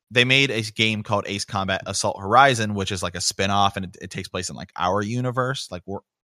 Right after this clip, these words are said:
and then for some reason they made this for the three D S 'cause they, they're like, "Hey, we're making Ace Combat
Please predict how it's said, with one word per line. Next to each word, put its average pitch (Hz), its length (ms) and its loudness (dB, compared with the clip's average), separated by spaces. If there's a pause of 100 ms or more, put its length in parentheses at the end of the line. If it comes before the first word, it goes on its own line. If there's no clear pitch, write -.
(200)
and 98 240 -4
then 104 240 0 (400)
for 113 100 -2
some 147 160 2
reason 131 180 0
they 120 100 0
made 104 260 0
this 110 520 2
for 110 80 -8
the 101 80 -8
three 107 180 -6
D 98 140 -2
S 95 300 0
'cause 95 140 -8
they, 95 100 -4
they're 90 180 -10
like, 92 120 -8
"Hey, 107 140 2
we're 95 80 -2
making 95 240 -4
Ace 95 140 -6
Combat 92 360 -4